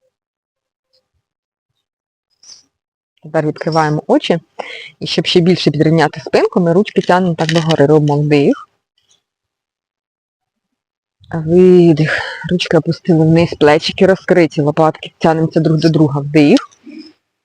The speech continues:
Видих. Вдих. Видих. Ножки можна складати, як вам зручно. Якщо вам так незручно, можна просто, як кажуть, по-турецьки скласти. Можна просто ножки отак ось,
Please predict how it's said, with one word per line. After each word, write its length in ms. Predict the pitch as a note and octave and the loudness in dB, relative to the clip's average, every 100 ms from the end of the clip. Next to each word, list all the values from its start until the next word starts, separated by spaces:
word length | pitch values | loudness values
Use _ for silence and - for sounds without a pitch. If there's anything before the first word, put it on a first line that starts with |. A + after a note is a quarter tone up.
| _ _ _ _ _ - | _ _ _ _ _ -6
Видих. 920 | E3 D#3+ F3 F#3 F#3+ F#3 D#3+ E3+ - - - - - - _ _ _ _ _ | -2 4 4 6 6 4 2 -2 -4 -8 -12 -16 -20 -20 _ _ _ _ _
Вдих. 840 | E3 D3+ D3+ C#3+ D3+ G3+ B3 - _ _ _ _ - _ _ - - | -16 -12 -6 -4 -4 -6 -8 -12 _ _ _ _ -20 _ _ -20 -12
Видих. 680 | D3+ D3 D#3 D3 C3 - - _ - _ _ _ _ | -6 0 2 2 0 -4 -10 _ -20 _ _ _ _
Ножки 460 | E3 G3 D#4 - F#3+ | -2 2 0 0 0
можна 240 | F#3 G3+ | 2 0
складати, 440 | F3 F3 E3+ C#4+ F#3 | 0 0 0 2 2
як 240 | F3 A3+ | 2 2
вам 160 | G3+ F#3 | 0 2
зручно. 380 | F#3+ F#3 - C#3 | 2 2 0 -4
Якщо 300 | C#3+ - C#4 | -2 0 0
вам 140 | A#3+ | 0
так 220 | G#3+ A3 G#3+ | 0 0 2
незручно, 560 | G#3 A3 C#4 D4+ F#3 | 2 4 2 2 0
можна 300 | E3+ B3 B3 | 2 2 2
просто, 280 | F#3 F#3+ A3 | 2 0 2
як 160 | G3 E3+ | 0 0
кажуть, 280 | F3 F3+ F3 | 0 -2 -4
по-турецьки 580 | E3 D#3+ E3 D3+ - C#3 | -2 2 2 2 -4 -14
скласти. 440 | - C#3 - - | -6 -4 -4 -8
Можна 340 | D#3 F#3 B3 F#3+ | -6 -2 -2 -2
просто 400 | - F#3 - F3+ | 0 0 0 -2
ножки 380 | D#3+ G3+ - E3 | -2 -2 0 0
отак 340 | - F3 | 0 -2
ось, 60 | - | -2